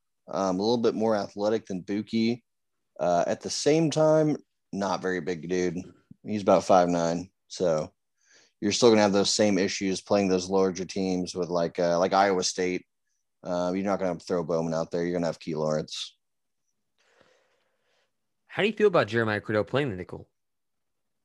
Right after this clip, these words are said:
Speaker 1: I think he might stick at safety. I'm not, I'm not, that's just a little instinct I got.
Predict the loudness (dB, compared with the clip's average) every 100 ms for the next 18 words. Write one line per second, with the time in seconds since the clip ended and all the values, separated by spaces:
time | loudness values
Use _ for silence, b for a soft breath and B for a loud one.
0 | _ _ _ _ -4 0 0 0 4 4
1 | 4 2 2 4 6 6 8 8 8 6
2 | 4 0 -2 0 2 2 2 -2 -12 -12
3 | -18 _ _ _ _ _ -10 -6 -4 0
4 | 2 2 0 -6 0 0 2 2 0 -2
5 | -4 -2 0 0 -4 -8 -10 -6 -2 -2